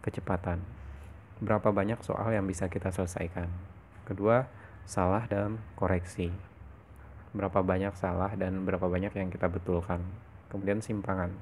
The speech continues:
Simpangan ini beda antara nilai tertinggi dengan nilai terendah.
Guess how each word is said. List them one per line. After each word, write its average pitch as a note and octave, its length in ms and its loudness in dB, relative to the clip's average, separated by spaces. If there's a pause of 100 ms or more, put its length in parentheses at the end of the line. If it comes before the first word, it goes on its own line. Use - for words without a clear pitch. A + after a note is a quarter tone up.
Simpangan G2 400 2
ini B2 240 2 (960)
beda G#2+ 480 4
antara F#2 880 0
nilai F#2+ 320 2
tertinggi G2 480 0
dengan F2+ 240 2
nilai F2+ 240 2
terendah. F2 400 -4